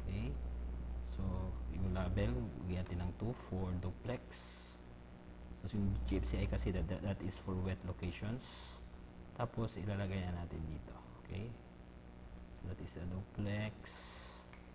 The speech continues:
This is also isa rin dito. Tapos, maybe isa dito at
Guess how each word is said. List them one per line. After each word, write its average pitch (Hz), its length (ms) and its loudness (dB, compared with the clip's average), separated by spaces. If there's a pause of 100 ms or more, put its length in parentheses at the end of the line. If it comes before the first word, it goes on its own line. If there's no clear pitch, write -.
(880)
This - 160 -4
is - 80 -12
also 92 480 0
isa 87 160 -2
rin 87 160 0
dito. 95 560 4 (160)
Tapos, 82 480 -2
maybe 85 320 0
isa 85 240 -2
dito 85 480 0
at 76 240 -4